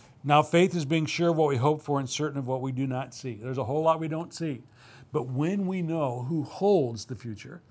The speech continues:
we know who knows what we don't know, we can live in hope, in courage. Um, I read this quote, and I thought it was kind of interesting.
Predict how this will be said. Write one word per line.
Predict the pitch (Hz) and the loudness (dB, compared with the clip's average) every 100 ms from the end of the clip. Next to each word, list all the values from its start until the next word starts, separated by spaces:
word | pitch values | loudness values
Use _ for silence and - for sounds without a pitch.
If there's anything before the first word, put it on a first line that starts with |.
| - - - | -20 -18 -4
we | 147 | -2
know | 147 160 196 202 | 2 4 4 4
who | 139 185 | 2 0
knows | 165 147 180 185 143 | 0 2 2 2 2
what | 143 147 | 0 0
we | 160 | 0
don't | 156 147 160 | 0 0 -2
know, | 135 143 160 123 123 | -4 -2 -2 -2 -4
we | 135 151 180 | -2 -2 -2
can | - 180 139 | -6 -4 0
live | 131 135 131 - - - - | 0 0 -4 -16 -20 -20 -8
in | 139 | -6
hope, | 127 - 160 117 - - | -4 2 2 2 -6 -2
in | 147 139 | 0 0
courage. | - 180 160 117 98 - - _ _ _ - - - - | -2 2 4 4 0 -10 -18 _ _ _ -20 -20 -8 6
Um, | 151 147 139 - - | 8 8 4 -6 4
I | 147 | 8
read | 160 147 | 10 8
this | 139 | 4
quote, | - 131 - | 4 4 4
and | 139 | 0
I | 131 | 4
thought | 147 | 6
it | 139 | 6
was | 135 | 4
kind | - 139 139 | 2 2 2
of | 123 | 2
interesting. | 135 135 - 120 | 0 -2 -4 -6